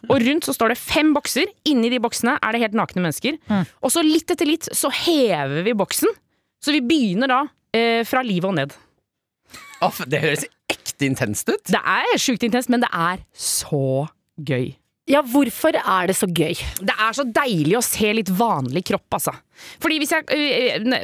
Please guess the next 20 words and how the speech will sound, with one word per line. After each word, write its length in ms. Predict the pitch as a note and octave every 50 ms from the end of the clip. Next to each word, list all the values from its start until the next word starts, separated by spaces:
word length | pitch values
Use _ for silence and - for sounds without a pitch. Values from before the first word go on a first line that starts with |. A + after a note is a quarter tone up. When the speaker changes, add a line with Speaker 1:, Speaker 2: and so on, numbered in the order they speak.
| -
Speaker 1:
altså, 160 | A3+ G#3+ C4
når 140 | C4 B3+ B3+
jeg 80 | B3+ A3+
begynte 240 | A3+ F3+ - G#3+ G#3+
å, 80 | A3 A3 A3 G#3 - -
å 60 | G#3 -
tenke 240 | - B3 D#3+ - D3+
på 80 | F3
dette 140 | F3+ E3 D#3+
programmet 340 | E3 C#3+ D3+ E3 F3+ F3+ F#3
og 160 | G3 F#3+ F#3 F#3+
lure 160 | G3 F3 D3 D3
på 80 | D3
om 80 | D3+ D3
jeg 80 | C#3+ -
skulle 160 | G#3 F#3+ F3
lage 160 | C#3+ C3 D3+
det, 140 | F#3 B3+ D#4 C4+ -
så, 160 | - B3+ B3 A#3
øh, 180 | - - - A3+